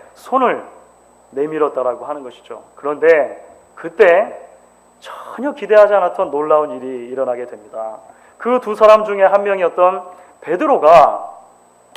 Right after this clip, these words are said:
난데없이 이렇게 말을 하는 것입니다. "은과 금은 내게 없거니와 내게 있는 것으로 내게 주노니 곧 나사렛 예수 그리스도의 이름으로 걸으라." 이렇게 말했습니다.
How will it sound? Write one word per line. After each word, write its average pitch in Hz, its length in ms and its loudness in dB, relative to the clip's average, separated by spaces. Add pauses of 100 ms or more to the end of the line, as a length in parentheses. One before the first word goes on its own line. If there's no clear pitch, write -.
(140)
난데없이 147 520 -2
이렇게 190 280 0
말을 120 300 0
하는 123 140 -8
것입니다. - 460 -16 (580)
"은과 185 320 6
금은 185 280 0
내게 165 220 2
없거니와 156 680 0 (720)
내게 175 340 -2
있는 220 280 -6
것으로 220 320 -4
내게 156 240 -4
주노니 143 600 -8 (460)
곧 151 220 -2
나사렛 147 480 4
예수 151 220 -8
그리스도의 151 400 -10
이름으로 143 600 -8
걸으라." 170 400 -6 (220)
이렇게 - 200 -20
말했습니다. - 500 -20